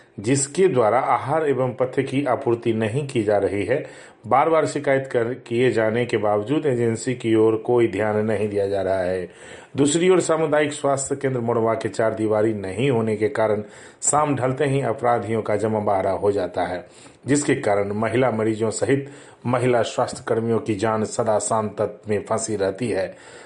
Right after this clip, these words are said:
स्थानीय समाज सेवी शिवनंदन शर्मा ने जिलाधिकारी को आवेदन देकर सामुदायिक स्वास्थ्य केंद्र मोरबा की अनियमितता को अति शीघ्र दूर कर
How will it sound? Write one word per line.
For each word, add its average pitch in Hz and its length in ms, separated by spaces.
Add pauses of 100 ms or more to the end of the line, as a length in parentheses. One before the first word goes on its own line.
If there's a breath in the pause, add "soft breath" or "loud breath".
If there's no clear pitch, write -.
(120 loud breath)
स्थानीय 160 500
समाज 117 600
सेवी 127 440
शिवनंदन 127 600
शर्मा 143 360
ने 98 180 (440 loud breath)
जिलाधिकारी 117 640
को 104 120
आवेदन 113 480
देकर 117 360 (300 loud breath)
सामुदायिक 139 580
स्वास्थ्य - 520
केंद्र 127 440
मोरबा 110 560
की 110 380
अनियमितता 110 640
को 101 280 (320 loud breath)
अति 143 300
शीघ्र 131 360
दूर 131 360
कर 107 380